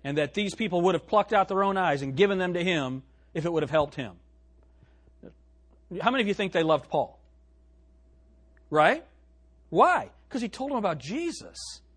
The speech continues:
They, they could have eternal life. They loved him for that. But let's read on. Verse sixteen. "Am I therefore become your enemy because I tell you the truth?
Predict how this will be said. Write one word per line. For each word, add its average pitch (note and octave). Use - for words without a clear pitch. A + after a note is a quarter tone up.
They, G#3+
they G#3
could G3+
have C#4
eternal G#3
life. C#4
They G#3+
loved C#4+
him E3+
for C#3
that. A2
But C#3
let's B2
read B2
on. A3+
Verse D3
sixteen. D#3
"Am F#3
I E3
therefore F#3
become F3+
your C3
enemy F3+
because D3+
I C3
tell C#3+
you E3+
the B2
truth? F3